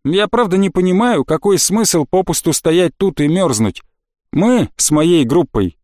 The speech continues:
готовились к рудникам по меньшей мере шесть месяцев, подробно изучили план подземелья, его каждое ответвление, каждый поворот, самый мелкий камушек. Затем долго разрабатывали тактику и стратегию,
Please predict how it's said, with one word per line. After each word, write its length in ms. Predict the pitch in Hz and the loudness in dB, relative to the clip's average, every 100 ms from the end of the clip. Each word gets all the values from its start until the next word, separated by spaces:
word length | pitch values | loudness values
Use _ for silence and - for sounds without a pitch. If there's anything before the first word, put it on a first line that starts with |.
| - | -6
готовились 600 | 117 131 180 190 170 - | -2 0 0 2 0 -2
к 80 | 147 | -2
рудникам 560 | 135 120 143 185 185 | 0 0 0 0 0
по 160 | - 123 | 0 0
меньшей 380 | 156 196 - 160 | 2 2 2 2
мере 260 | 190 180 | 2 2
шесть 360 | 143 160 165 - | 2 0 -2 0
месяцев, 580 | 208 170 - - - - _ _ _ - | 0 0 -4 -4 -6 -10 _ _ _ -4
подробно 520 | 131 151 220 175 160 | -2 2 2 2 0
изучили 400 | 127 147 - 185 | 0 0 0 0
план 300 | 135 165 170 | 0 0 0
подземелья, 680 | 151 123 135 139 160 151 127 _ _ _ | -2 0 2 2 2 0 -2 _ _ _
его 280 | 113 160 214 | 0 2 2
каждое 480 | 208 208 151 185 180 | 0 -2 2 2 0
ответвление, 920 | - 156 160 151 123 156 180 175 156 | -2 -4 -2 -2 0 2 2 2 0
каждый 320 | 165 175 143 | 0 -2 -2
поворот, 540 | 151 175 151 160 180 - _ _ | -2 0 2 2 0 -4 _ _
самый 360 | - 143 147 170 | -4 0 2 2
мелкий 320 | 180 170 202 | 0 0 -4
камушек. 540 | - 240 147 - 92 _ _ _ _ | -2 0 0 -2 -8 _ _ _ _
Затем 460 | - 120 139 190 190 | -4 -2 0 0 0
долго 280 | 135 196 165 | 2 0 0
разрабатывали 640 | 165 156 151 175 170 165 | -2 -2 -2 -2 -2 -2
тактику 500 | 143 175 - 156 165 | -2 -4 -4 -4 -2
и 40 | 156 | 0
стратегию, 720 | 185 170 160 151 135 131 | 0 -2 0 0 2 2